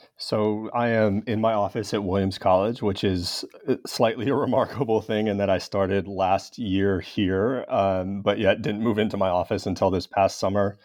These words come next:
Um, it is sunny outside. My office remains a mess as I am still, uh, <laughs> lugging in books every time I come here to put 'em up here.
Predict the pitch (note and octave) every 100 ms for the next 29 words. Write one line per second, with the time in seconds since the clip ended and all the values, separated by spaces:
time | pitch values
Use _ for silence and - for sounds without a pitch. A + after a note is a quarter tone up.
0 | - _ _ _ - G2 F#2+ F2+ F2+ -
1 | G2 F2 - A2+ G#2+ G#2+ G#2 - G#2 G2
2 | G2 F#2+ F#2 - _ _ _ G#2 G2+ G2
3 | G2 G2+ - - G2+ F#2+ F#2+ G#2 A2 G2+
4 | - G2+ G2 F#2 - - A2 G2+ F#2 F#2
5 | - - F#2+ F#2+ F#2+ F#2+ F#2+ - F#2+ F2+
6 | F#2 F#2 E2+ - F#3+ B2 G#2+ - E3 -
7 | - A#2 A2 A#2+ A2+ G2+ G2 G#2 - -
8 | G#2 G2+ G#2+ F#2+ F#2 F2 F#2+ F#2 G2 F2
9 | G2+ F#2+ F#2+ G2 G2+ F#2